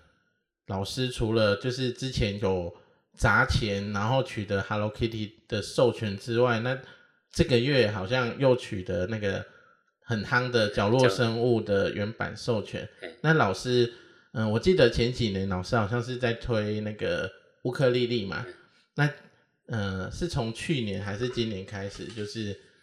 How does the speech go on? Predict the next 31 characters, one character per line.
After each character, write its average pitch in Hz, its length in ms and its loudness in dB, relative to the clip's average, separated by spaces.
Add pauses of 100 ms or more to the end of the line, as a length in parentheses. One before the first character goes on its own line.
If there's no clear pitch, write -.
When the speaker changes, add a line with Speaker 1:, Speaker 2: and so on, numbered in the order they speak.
(220)
Speaker 1:
呃， 92 180 -6
开 120 160 -4
始 113 160 -8
推 110 420 -4
卡 - 320 -8
林 98 160 -6
巴 104 300 -2
琴。 - 260 -6 (540)
那 131 220 -2 (140)
老 107 80 -6
师 127 180 -4
为 135 120 2
什 113 120 -4
么 95 140 -4
会 107 440 2 (300)
想 110 180 -2
要 123 200 0
把 127 300 -2 (100)
这 139 100 -4
个 98 440 0 (460)
乐 147 160 4
器 113 440 0
推 110 220 -4
到， 107 580 0 (240)
呃， 95 340 -8
我 95 60 -4
们 95 180 -6
市 120 200 -6
场 113 260 -4
上 104 260 -4
面？ 104 240 -8